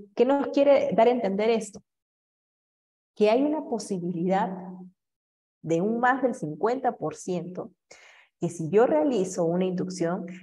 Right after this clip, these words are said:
que mi paciente durante el traba-, durante el par-, durante el posparto, perdón, me haga una hemorragia posparto,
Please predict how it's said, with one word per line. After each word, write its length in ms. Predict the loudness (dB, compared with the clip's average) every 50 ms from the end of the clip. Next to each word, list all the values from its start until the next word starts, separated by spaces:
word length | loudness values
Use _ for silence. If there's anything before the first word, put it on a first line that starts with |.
| -20 _ _
que 140 | 0 0
mi 100 | 0 0 0 0
paciente 960 | 0 0 0 -2 -2 0 0 2 2 2 0 -2 -2 -4 -4 -4 -6 -8 -16 _ _ _ _ _ _ -20 -10 _
durante 380 | 2 2 4 4 2 2 0 -2
el 100 | -4 -2
traba-, 340 | 0 0 2 2 0 0 -2
durante 380 | -2 -2 -2 -2 -4 -6 -6 -6
el 100 | -8 -4
par-, 340 | _ 2 2 2 2 2 0
durante 320 | -2 -2 -2 -2 -4 -6
el 40 | -4
posparto, 600 | -2 -2 -2 -2 0 0 0 0 0 -2 -6 -8
perdón, 380 | -8 -8 -8 -4 -4 -4 -4 -6 _ _ _ -20 -20 -20 -20 -20 _ -2
me 260 | 0 2 2 4 2
haga 280 | 2 2 2 0 0 0
una 240 | 0 0 0 0
hemorragia 720 | -2 -2 -2 -4 -4 -4 -4 -4 -6 -8 -14 -18 -20 -20 _ _ _ _ _ _ _ _ _ _ _ _ _ _ _ _
posparto, 760 | -2 -2 0 0 0 0 2 2 0 -2 -6 -8 -8 -10